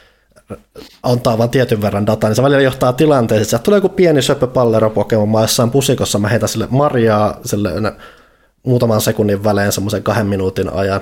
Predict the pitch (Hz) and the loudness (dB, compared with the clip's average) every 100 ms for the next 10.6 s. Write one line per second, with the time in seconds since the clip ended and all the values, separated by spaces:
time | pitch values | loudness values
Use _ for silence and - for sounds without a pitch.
0 | - 98 101 98 101 101 - - 90 98 | -6 -6 -4 -4 -4 -6 -8 -6 -6 -6
1 | - _ - 95 113 110 107 107 110 110 | -10 _ -8 -4 0 0 0 -2 0 -2
2 | 110 - 160 147 143 143 135 139 131 139 | -2 -2 -2 0 2 0 0 0 0 0
3 | 143 131 131 - 165 147 - 127 135 127 | 0 0 -2 -2 0 0 -2 -4 -2 0
4 | 131 127 - - 156 123 - 104 101 - | 0 -2 -2 0 2 0 0 -2 -2 -2
5 | 110 - 107 208 - 117 - 151 - 117 | -4 0 0 0 -2 -2 -2 -4 -2 -2
6 | 104 107 104 110 107 - - - _ 220 | 0 0 2 2 0 -2 -10 -16 _ -2
7 | 208 233 220 254 247 294 - 277 - 349 | 2 2 4 2 2 0 0 -4 -4 -6
8 | - - 151 127 117 113 107 - 107 - | -4 0 0 0 0 2 0 0 0 0
9 | 110 117 123 120 120 127 127 117 110 110 | 0 2 2 2 2 2 4 2 2 0
10 | 131 135 120 110 107 | 2 2 2 0 -2